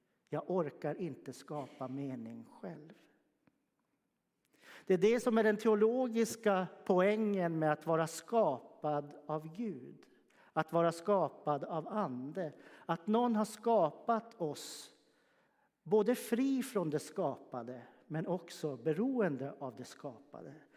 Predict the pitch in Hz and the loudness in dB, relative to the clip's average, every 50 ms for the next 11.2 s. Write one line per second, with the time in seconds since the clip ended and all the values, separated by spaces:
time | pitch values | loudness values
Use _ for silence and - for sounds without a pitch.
0 | - - _ - - 151 143 - - - 208 233 233 240 233 226 214 196 160 147 | -20 -20 _ -6 -4 -4 -4 -4 0 2 2 2 2 2 0 0 2 2 2 0
1 | 135 139 - - - - - _ - - 151 147 190 - 202 220 226 220 214 190 | 0 -2 -8 -16 -20 -20 -20 _ -6 -2 2 2 2 2 2 0 2 2 0 0
2 | 156 - - 165 147 143 139 143 147 143 131 120 117 117 117 - - 127 - - | -4 -4 -4 -4 -2 -2 -2 -2 -2 -2 -4 -6 -8 -8 -10 -12 -14 -14 -6 -4
3 | 196 190 196 190 180 185 185 - - 240 233 220 202 175 156 165 170 214 254 254 | -2 0 0 0 0 -2 -4 -4 -4 -2 0 0 0 -2 -4 -4 -2 0 0 2
4 | 247 220 180 156 147 139 127 120 117 127 123 - - - 131 123 123 - _ _ | 2 0 0 -2 -4 -4 -6 -6 -8 -10 -10 -10 -10 -10 -10 -10 -10 -14 _ _
5 | - _ - _ _ - 175 160 - - 233 226 196 160 147 139 - - - 247 | -20 _ -20 _ _ -8 -6 -6 -2 -2 0 0 0 -2 -4 -6 -8 -10 -8 -6
6 | 247 220 180 139 123 131 123 123 - - - - _ _ _ _ _ _ _ _ | -4 -4 -4 -4 -4 -8 -8 -8 -12 -16 -20 -20 _ _ _ _ _ _ _ _
7 | _ _ _ _ _ _ - - 156 143 - - - 196 175 147 135 117 - - | _ _ _ _ _ _ -6 -4 -4 -4 -4 -6 -4 -2 0 0 -2 -4 -8 -10
8 | - 139 123 - - - 214 226 - - - - _ _ _ _ _ - - _ | -10 -10 -10 -10 -12 -10 -8 -8 -8 -8 -14 -20 _ _ _ _ _ -20 -20 _
9 | _ - 143 135 131 143 170 156 143 - - - - _ - - _ _ _ _ | _ -10 -8 -6 -6 -6 -6 -6 -8 -10 -16 -20 -20 _ -20 -20 _ _ _ _
10 | _ _ _ _ - 208 202 156 - - - - 226 214 190 160 135 - - 135 | _ _ _ _ -2 -2 -2 -2 -4 -8 -8 -6 -4 -4 -4 -6 -10 -12 -14 -12
11 | 120 120 123 - | -12 -12 -14 -16